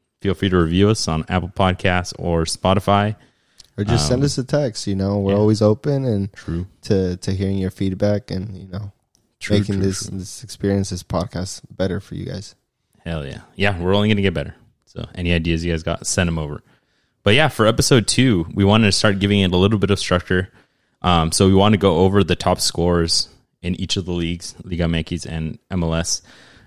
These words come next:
Speaker 1: Uh, and then kind of the meat and potatoes towards the end of it.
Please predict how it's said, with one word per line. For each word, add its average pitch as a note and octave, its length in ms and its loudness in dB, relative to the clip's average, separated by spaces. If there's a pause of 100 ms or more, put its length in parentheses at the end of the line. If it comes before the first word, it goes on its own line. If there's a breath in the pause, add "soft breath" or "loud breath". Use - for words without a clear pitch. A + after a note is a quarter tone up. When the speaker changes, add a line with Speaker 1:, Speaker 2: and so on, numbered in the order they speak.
(160 soft breath)
Speaker 1:
Uh, E2 280 0
and G2 120 4
then F#2+ 160 4
kind G2+ 240 2
of F#2+ 240 0
the G2+ 140 0
meat G2+ 160 2
and A2 120 2
potatoes G#2+ 440 4
towards G2 280 4
the D2 80 -8
end F2+ 140 -2
of G#2 120 0
it. A#2 240 0